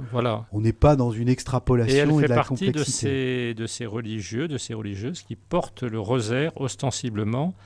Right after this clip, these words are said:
Speaker 1: à la ceinture de leur, de leur habit.
Speaker 2: Oui.
Speaker 1: <laughs> Sur le côté gauche, sur le côté gauche. Alors il se trouve qu'elle m'a,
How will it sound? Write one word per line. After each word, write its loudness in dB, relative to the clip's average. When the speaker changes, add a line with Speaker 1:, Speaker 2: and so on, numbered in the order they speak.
Speaker 1:
à 4
la -6
ceinture -2
de -4
leur, -4
de -6
leur -4
habit. -6
Speaker 2:
Oui. 2
Speaker 1:
<laughs> 0
Sur 0
le 6
côté 2
gauche, 2
sur -14
le -12
côté -8
gauche. -6
Alors 0
il 0
se 0
trouve 0
qu'elle 0
m'a, 0